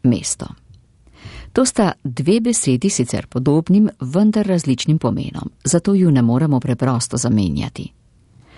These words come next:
Prvotni pomen besede prostor je,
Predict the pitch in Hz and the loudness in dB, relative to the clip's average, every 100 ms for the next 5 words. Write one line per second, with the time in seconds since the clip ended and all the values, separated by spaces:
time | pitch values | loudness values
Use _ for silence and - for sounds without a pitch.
0 | - - - - - 202 240 247 208 170 | -20 -20 -20 -6 0 0 2 0 0 2
1 | 180 196 170 - 185 156 - 117 113 123 | 2 2 0 0 -2 -2 -2 -2 0 -2
2 | - 214 - _ - 123 139 180 | -2 -2 -4 _ -8 -2 2 0